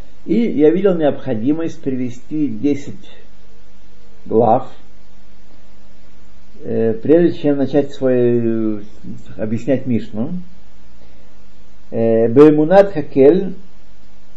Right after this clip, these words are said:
э, с верой в Бога, Эйн Бахэм Тоэлет Дола Кенегет Иньян Шаано Скимбо.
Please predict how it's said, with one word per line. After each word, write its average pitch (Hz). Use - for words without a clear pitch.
э, 104
с -
верой 139
в 92
Бога, 123
Эйн 233
Бахэм 180
Тоэлет 160
Дола 143
Кенегет 156
Иньян 147
Шаано 139
Скимбо. 110